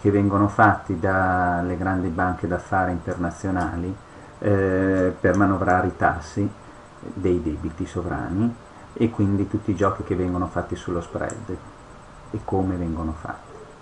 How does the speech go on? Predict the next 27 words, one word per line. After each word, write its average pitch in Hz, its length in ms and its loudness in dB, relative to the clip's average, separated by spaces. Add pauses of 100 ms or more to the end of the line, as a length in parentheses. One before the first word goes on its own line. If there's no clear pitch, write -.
(1160)
che 110 220 4
non 101 160 4
è 113 120 4
comprensione 82 680 -4
da 73 100 -6
poco. - 360 -12 (1900)
Altro 117 560 8
punto, 131 720 10
eh, 101 1080 4
che 110 420 10
è 110 40 8
nella 107 300 6
disinformazia 104 1400 4
generale, 95 1000 0
che 101 120 -4
invece 92 340 -2
metteremo 90 760 -2
in 95 220 -2
luce, 90 500 -4 (360)
è, 120 380 4
eh, 104 340 4
che - 140 -6
cosa 113 180 4
è 110 40 6
successo - 500 0
in 101 100 2
Europa 104 640 2